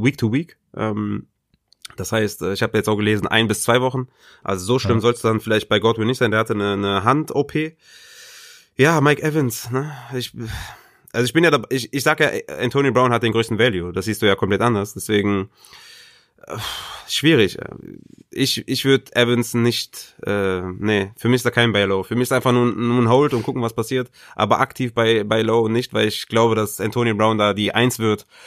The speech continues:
Speaker 1: Und wenn Chris Godwin wieder da ist, dass Mike Evans da wirklich nicht viel sieht.
Speaker 2: Ja. Ja gut, jetzt wo Chris Godwin, also wenn Chris Godwin out ist, dann sehe ich das mit Antonio Brown <laughs> natürlich auch wieder ein bisschen anders. Dann wird er natürlich relevant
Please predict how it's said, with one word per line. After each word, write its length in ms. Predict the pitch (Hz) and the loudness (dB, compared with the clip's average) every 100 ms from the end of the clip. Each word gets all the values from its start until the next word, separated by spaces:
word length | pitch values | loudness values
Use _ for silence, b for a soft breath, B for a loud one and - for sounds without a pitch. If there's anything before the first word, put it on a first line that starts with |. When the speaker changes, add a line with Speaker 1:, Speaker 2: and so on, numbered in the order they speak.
| B B | B B
Speaker 1:
Und 320 | - 104 104 | -2 0 2
wenn 160 | 104 101 | 0 0
Chris 180 | - - | -2 0
Godwin 300 | 143 110 104 | 0 2 -2
wieder 180 | 101 95 | 0 2
da 220 | 101 104 | 2 2
ist, 100 | 98 | -2
dass 100 | 95 | -4
Mike 220 | 101 98 | -4 -2
Evans 220 | 98 92 | -4 -4
da 120 | 98 | -4
wirklich 280 | 98 95 92 | -6 -8 -6
nicht 160 | 101 - | -6 -6
viel 160 | 101 | -8
sieht. 240 | 95 95 _ _ _ _ _ _ | -6 -10 _ _ _ _ _ _
Speaker 2:
Ja. 160 | 101 92 _ B B B B | -8 -8 _ B B B B
Ja 140 | 104 | 4
gut, 180 | 117 113 | 4 4
jetzt 180 | 117 117 | 2 4
wo 220 | 113 107 | 2 4
Chris 240 | 113 110 | 2 0
Godwin, 320 | 113 113 113 107 - | 0 0 2 0 0
also 280 | 113 104 104 | 0 2 4
wenn 180 | 147 | 2
Chris 180 | 160 113 | 2 0
Godwin 300 | 110 101 107 | 2 2 0
out 240 | 87 135 - | 2 2 2
ist, 260 | 113 - | -8 -2
dann 160 | 104 104 | 0 2
sehe 120 | 113 | 0
ich 80 | 117 | 0
das 160 | - | -2
mit 120 | 110 101 | -2 -2
Antonio 320 | 95 120 107 | 0 0 0
Brown 220 | 85 131 | 2 2
<laughs> 0 | |
natürlich 300 | 98 104 107 | 2 -2 -2
auch 80 | 120 | 0
wieder 100 | 98 | 2
ein 60 | |
bisschen 220 | 92 101 - | 0 -2 0
anders. 300 | 98 131 - B B B B B _ | 0 0 -4 B B B B B _
Dann 460 | - 104 104 101 98 | 2 4 6 4 2
wird 280 | 98 107 110 | 0 0 4
er 60 | 104 | 4
natürlich 280 | 120 107 | 4 0
relevant 480 | 95 92 92 92 - | 2 2 2 0 -4